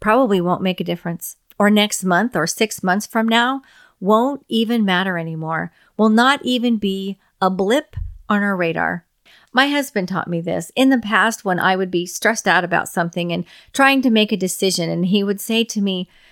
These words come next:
"So think about it in the terms of next week, in a month, or six months from now. Will this even matter to you anymore? Will the decision that you make right now, one way or the other,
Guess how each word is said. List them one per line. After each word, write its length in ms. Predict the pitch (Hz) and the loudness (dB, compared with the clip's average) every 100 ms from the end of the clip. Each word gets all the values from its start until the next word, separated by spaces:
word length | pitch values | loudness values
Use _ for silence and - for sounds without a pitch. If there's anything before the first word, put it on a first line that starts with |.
| - | -6
"So 180 | - 294 | -2 2
think 280 | 359 370 | 2 2
about 260 | 302 202 185 | 2 4 2
it 80 | 190 | 0
in 160 | 185 | -2
the 80 | 185 | -2
terms 420 | 180 185 175 180 | -4 -4 -4 -4
of 160 | 185 170 | -6 -2
next 360 | 196 196 - 175 | 0 0 -2 -8
week, 380 | 147 - - - | -8 -10 -18 -6
in 140 | 226 226 | 0 2
a 40 | |
month, 340 | 214 160 156 190 | 4 2 -2 -4
or 80 | |
six 380 | 190 - 330 - | -2 -2 -2 -2
months 240 | 190 170 - | -2 -2 -4
from 220 | 175 170 | -6 -4
now. 280 | 165 - - _ _ _ _ - | -4 -6 -10 _ _ _ _ -2
Will 100 | 208 | 0
this 260 | 247 - | 2 2
even 280 | 403 359 247 | 2 4 2
matter 320 | 160 156 180 | 2 -2 -4
to 180 | 185 - | -8 -8
you 160 | 202 202 | -6 -4
anymore? 500 | 208 202 202 208 214 _ _ _ _ - | -4 -4 -4 -6 -8 _ _ _ _ -2
Will 100 | 233 | 2
the 100 | 254 | 2
decision 560 | 240 233 381 392 370 | 2 2 2 2 4
that 180 | 339 240 | 4 2
you 140 | 226 226 | 2 4
make 260 | 208 208 | 2 2
right 220 | 190 170 | 0 0
now, 240 | 180 180 180 | 0 0 0
one 300 | 175 175 180 | 0 0 0
way 220 | 180 175 | 0 0
or 140 | 170 | 0
the 160 | 175 170 | -2 -2
other, 380 | 175 175 185 | 0 0 -2